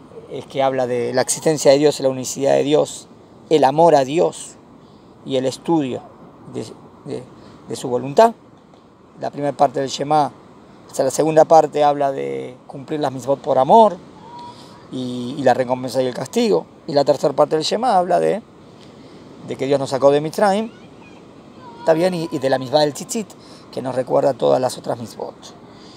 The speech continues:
Son tres partes que tiene el Shema, normalmente se tienen que decir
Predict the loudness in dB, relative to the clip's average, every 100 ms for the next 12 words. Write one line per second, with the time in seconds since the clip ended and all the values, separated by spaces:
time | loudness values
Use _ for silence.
0 | -20 -20 -20 -20 -20 -12 0 2 4 4
1 | 4 0 -2 -14 -10 -8 -8 -4 -4 -4
2 | -8 -20 -20 -20 -10 -4 -2 -2 -4 -6
3 | -8 -6 -6 -2 -2 -2 -6 -10